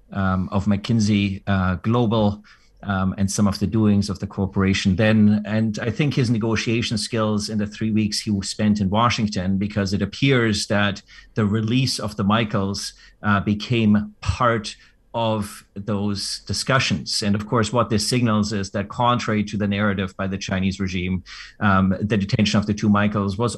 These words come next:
always, um, retribution for the detention of Meng Wanzhou in China. And I think the U S wanted to expose the hypocrisy in that narrative. Um,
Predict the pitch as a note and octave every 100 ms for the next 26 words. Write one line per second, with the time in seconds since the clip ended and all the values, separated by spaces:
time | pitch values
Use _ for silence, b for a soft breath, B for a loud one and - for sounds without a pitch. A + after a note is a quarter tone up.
0 | - D3 C#3 G#2 - - - b b b
1 | - G2+ G2 G2 G2+ G#2 A#2 A2 A2 G2+
2 | A2+ G#2+ - F#2+ F#2+ - b b - -
3 | A#2+ A2+ A2+ G#2+ G2+ G2 G2+ G2+ G2 G2
4 | A2 F#2+ - G#2 F#2+ F#2+ G#2+ G2+ G2 G2
5 | F#2+ G2 G2 G2 B B A#2 G#2 - C3+
6 | B2 D#2 E2+ G2+ - A2+ G#2 - G#2 A2
7 | A#2 A#2 - G#2+ A2 G#2+ G#2 A2+ G2+ -
8 | - A#2+ A2 G#2 G#2 G2+ G2 - A#2 A2+
9 | A2+ - G2+ G2+ G2 B B - B2+ B2+
10 | A#2 G2 F#2 F2 F2+ A2 C3 - B B
11 | B G#2+ G#2+ G#2+ G#2+